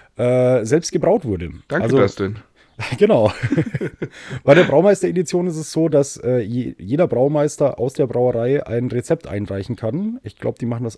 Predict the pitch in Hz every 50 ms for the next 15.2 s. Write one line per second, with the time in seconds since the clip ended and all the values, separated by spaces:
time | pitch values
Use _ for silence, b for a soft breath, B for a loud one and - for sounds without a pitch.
0 | _ _ - 98 113 131 123 117 117 110 110 104 98 92 92 - - - - 156
1 | 151 147 - - 143 - - 143 - 143 131 131 - - 135 - - 139 139 B
2 | B B B B B B B B B - - 117 117 117 120 120 120 120 120 120
3 | 120 117 120 120 123 - _ _ _ _ _ _ _ _ _ _ _ _ _ _
4 | _ - - - 127 123 127 127 - 135 135 139 - - - - - - 123 127
5 | 127 127 - - - 98 117 147 139 147 123 - 147 170 170 - 160 147 151 135
6 | 117 107 123 143 151 147 160 156 147 - - - - - - 120 123 123 123 127
7 | 120 120 123 123 123 120 120 - - - 95 - - - - - - - _ _
8 | - - 120 98 123 123 123 120 123 120 117 - 123 110 - 139 135 131 143 123
9 | - 110 101 104 101 117 123 123 123 107 - 117 123 120 104 113 120 127 120 107
10 | 107 113 95 107 110 107 101 - 101 87 - 98 123 - - B B B B B
11 | B B B B B B - 110 117 135 151 156 - - 139 139 139 - - 104
12 | 113 117 131 131 127 - - 139 131 120 117 120 127 127 123 - - - 104 107
13 | 117 - - - - - - - - 104 113 113 113 113 113 110 110 110 110 107
14 | 87 82 95 - 110 113 - - - 101 98 104 123 147 165 156 131 110 104 107
15 | 123 160 208 -